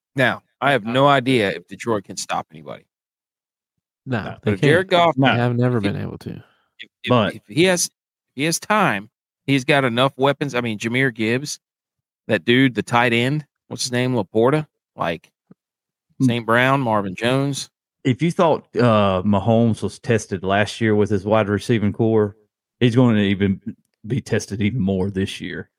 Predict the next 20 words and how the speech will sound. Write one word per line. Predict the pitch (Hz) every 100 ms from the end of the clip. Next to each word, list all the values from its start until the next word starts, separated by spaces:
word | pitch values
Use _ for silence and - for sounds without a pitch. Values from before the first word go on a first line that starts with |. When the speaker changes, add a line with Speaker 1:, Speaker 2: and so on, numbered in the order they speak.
| _ _ 104
Speaker 3:
with | 101
his | 95 -
wi-, | 92 -
wide | 107 95
receiving | 98 - 95 92
core. | 104 - - _ _ _
Their | 101
number | 113 147 147
one | 139 135
is | 113 -
Kadarius | 110 101 107 104 95 - _ _ _ _
Toney, | 117 95 90 - _ _ _ _ _ _ _ _ _ _
who | 101 90 80 _ _ _ -
is | - 110 98 92 87
hurt | - 101 85 - _ -
again, | 98 90 98 - -
you | 117 98
know, | 85
Speaker 1:
Yes. | 98 104
Speaker 3:
knee. | 98 90 87